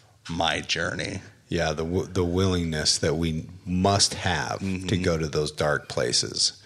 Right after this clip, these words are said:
Speaker 1: Mm-hmm.
Speaker 2: regardless of what we may find, right? Because that's where alcoholism takes us, right? It's to the end, to the jumping off point.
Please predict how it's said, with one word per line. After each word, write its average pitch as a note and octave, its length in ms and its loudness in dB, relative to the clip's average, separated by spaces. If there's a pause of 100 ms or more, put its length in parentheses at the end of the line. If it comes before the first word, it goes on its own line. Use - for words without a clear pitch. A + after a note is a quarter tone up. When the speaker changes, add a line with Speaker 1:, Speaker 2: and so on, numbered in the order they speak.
Speaker 1:
Mm-hmm. F2 220 -8
Speaker 2:
regardless G2 640 4
of D#2+ 140 -6
what E2 200 2
we D2+ 120 -2
may B1+ 200 -4
find, - 420 -6
right? - 300 -2
Because F2+ 320 2
that's A#2+ 260 4
where G2+ 300 6
alcoholism E2 760 2
takes F#2 340 0
us, - 220 0
right? D2+ 260 2
It's D2+ 180 0
to D#2 280 2 (600)
the G2 220 0
end, D#2 380 0 (240)
to G2 120 4
the E2 200 2
jumping F#2 400 4
off D2+ 360 2
point. - 520 -4